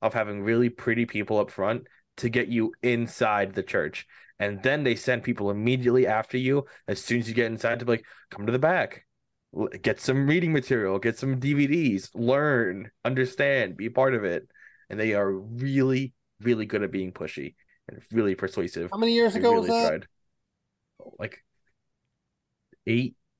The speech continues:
Speaker 1: <laughs>
Speaker 2: Oh,
Speaker 1: A while
Speaker 2: this is
Speaker 1: ago.
Speaker 2: before I met you then.
Speaker 1: Before, before we met.
Speaker 2: All right.
Speaker 1: Or, like,
Speaker 2: 'Cause I was
Speaker 1: just as
Speaker 2: gonna
Speaker 1: we
Speaker 2: say,
Speaker 1: met.
Speaker 2: it seems a little,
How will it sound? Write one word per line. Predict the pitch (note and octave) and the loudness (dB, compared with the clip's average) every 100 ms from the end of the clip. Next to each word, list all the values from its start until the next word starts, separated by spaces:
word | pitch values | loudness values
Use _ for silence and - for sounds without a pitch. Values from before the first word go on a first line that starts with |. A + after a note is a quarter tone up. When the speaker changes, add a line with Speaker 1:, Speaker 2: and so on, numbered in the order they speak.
| _ - | _ -4
Speaker 1:
<laughs> | - - - _ _ _ _ - | -2 -8 -18 _ _ _ _ 2
Speaker 2:
Oh, | C#3 F2+ | 2 2
Speaker 1:
A | - F2+ | -4 -2
while | G2 F2+ | 0 2
Speaker 2:
this | E2 | 0
is | - | 0
Speaker 1:
ago. | |
Speaker 2:
before | - B2 | 0 0
I | A#2+ A2+ | -2 -2
met | F#2+ | -8
you | F2 D#2 | -10 -12
then. | C2 B1 _ _ | -16 -18 _ _
Speaker 1:
Before, | A2+ G#2+ - G#2+ F2 - | -6 -4 0 0 0 -6
before | G2+ - G2 | -8 -2 -2
we | E2+ | -2
met. | - - _ _ _ _ - | -6 -12 _ _ _ _ -2
Speaker 2:
All | G#2+ | 0
right. | C#2+ - - _ _ _ _ - | 0 -6 -18 _ _ _ _ 0
Speaker 1:
Or, | B2+ | 4
like, | B2+ | 4
Speaker 2:
'Cause | D3 | 2
I | G3 | 0
was | A2+ | -2
Speaker 1:
just | G#2+ | -6
as | |
Speaker 2:
gonna | G3+ | 0
Speaker 1:
we | |
Speaker 2:
say, | G3 E3+ B2+ A2+ | 4 6 6 4
Speaker 1:
met. | - | -4
Speaker 2:
it | - | -12
seems | - G3+ G3 D#3 | 0 4 4 4
a | |
little, | D#3+ D#3+ D#3 D3+ C#3+ A#2 | 4 6 6 4 2 -2